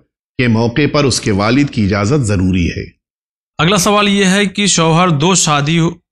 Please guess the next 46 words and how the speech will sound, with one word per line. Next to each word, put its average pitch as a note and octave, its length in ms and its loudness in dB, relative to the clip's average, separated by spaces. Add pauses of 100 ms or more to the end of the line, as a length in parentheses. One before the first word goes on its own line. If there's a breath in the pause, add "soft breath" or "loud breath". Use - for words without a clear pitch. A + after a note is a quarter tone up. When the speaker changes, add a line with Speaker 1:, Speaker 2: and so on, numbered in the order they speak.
(120)
Speaker 2:
हो D3 180 0
के D3 340 -2 (520)
खर्चा D3+ 300 0
पानी E3 340 2
नहीं D3+ 280 2
दे C3+ 200 0
रहा B2+ 320 0
है, D#3 180 0
बच्चों C#3 440 0
से D#3+ 180 -2
बात C3 540 -2
नहीं C#3+ 260 0
करता, C#3 300 -2
तो D#3+ 120 -2
क्या C#3 220 -2
करें? G2 300 -8 (400)
Speaker 1:
जुल्म A3 340 2
है। C3 180 0
Speaker 2:
हम्म। - 640 -8
Speaker 1:
इंसान B2+ 580 0
अगर A#2+ 320 0
दूसरा B2+ 560 0
अक़्द G#2 240 -2
कर A2 160 -2
रहा G2+ 340 0
है, A#2 320 0
Speaker 2:
हम्म, C#3+ 220 0
हम्म। A#2+ 140 0
Speaker 1:
तो G2 80 0
फिर A#2 180 -2
पहले C3+ 720 0 (400)
अक़्द A#2 260 0
में C3 480 2
करार A2+ 460 -2
पाने G#2+ 400 -2
वाली A2+ 300 0
ज़ौजा G#2+ 460 0
के C#3+ 160 -2
हुकूक C#3 540 -2
की B2 100 0
रियायत G2+ 400 -2
करना A2 260 0
उसके B2+ 260 -2
लिए D#3 100 2
ज़रूरी G3 420 2
है। G2 200 -2